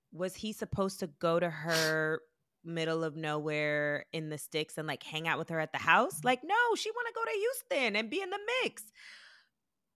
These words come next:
I, I guess he could have driven to go get her and then driven back because that's what men have to do to show that they care about you. But, like, let's be fucking real. She can drive her own damn car and go see him in Houston.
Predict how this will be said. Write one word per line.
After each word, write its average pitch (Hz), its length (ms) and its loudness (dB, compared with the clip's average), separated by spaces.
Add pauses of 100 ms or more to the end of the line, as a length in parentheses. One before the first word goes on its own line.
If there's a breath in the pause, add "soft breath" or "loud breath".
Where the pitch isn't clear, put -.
(240)
I, - 300 -6
I - 20 0
guess 185 260 0
he 233 80 -4
could 220 160 -2
have 156 200 -4
driven 214 800 0
to 196 100 -6
go 190 260 2
get 185 240 -2
her 180 720 4
and 170 200 0
then 160 280 -4
driven 185 440 -2
back 151 400 4 (240)
because 170 340 -8
that's 160 360 0
what 165 180 -2
men 156 260 -4
have 165 200 -4
to 165 80 -10
do 156 320 -6
to 156 80 -6
show 160 500 -2
that 160 160 -6
they 160 100 -4
care 151 280 -4
about 160 260 0
you. 165 180 -6
But, 160 140 -4
like, 151 180 -6
let's 160 260 -4
be 170 260 -10
fucking 156 300 -8
real. 143 380 -6
She - 140 -12
can 165 220 -14
drive 160 300 0
her 160 120 0
own 156 220 -6
damn 147 220 -4
car 139 380 0
and 143 240 -10
go 151 100 -6
see - 140 -10
him 151 100 -8
in 151 80 -12
Houston. 151 440 -12